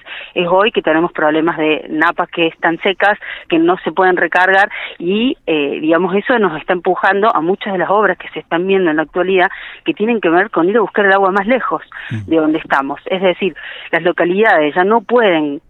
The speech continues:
Speaker 1: eh, contar con el abastecimiento de sus propias perforaciones que te-, que históricamente utilizaron, no solo porque ha habido un crecimiento poblacional y porque hay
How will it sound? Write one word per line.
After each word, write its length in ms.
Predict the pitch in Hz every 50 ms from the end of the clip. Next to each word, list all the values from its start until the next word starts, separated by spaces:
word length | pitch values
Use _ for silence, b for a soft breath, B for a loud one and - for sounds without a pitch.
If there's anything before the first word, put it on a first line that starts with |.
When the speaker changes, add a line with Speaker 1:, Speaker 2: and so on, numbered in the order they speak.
| _ _
Speaker 1:
eh, 380 | - 170 160 156 147 143 139 -
contar 460 | - 180 175 180 185 - 220 185 156
con 160 | - 165 156
el 100 | 151 147
abastecimiento 800 | 151 147 147 139 - - 160 - - 160 170 185 208 190 - 160
de 80 | 139 -
sus 180 | - 156 - -
propias 360 | - 180 202 196 233 202 -
perforaciones 800 | - 190 170 - - 175 175 170 165 - - 226 180 165 151 -
que 140 | - - 165
te-, 160 | - 165 -
que 160 | - - 143 - _ _ -
históricamente 720 | - - - - - 190 190 196 - 180 180 185 180 196
utilizaron, 680 | 175 - 196 180 185 185 - - 214 185 160 156 160 - B B B B B B B B B
no 120 | 208 233 233 -
solo 240 | - 185 185 202 165
porque 380 | - 170 160 139 - - 156 156
ha 140 | 156 170
habido 220 | 170 185 208 214 196
un 100 | 185 156
crecimiento 520 | 170 156 - - 170 160 170 175 165 185
poblacional 800 | 170 - 156 156 156 151 - - 156 156 160 185 214 254 269 233
y 60 | 190
porque 280 | - 165 151 143 - 175
hay 140 | 175 170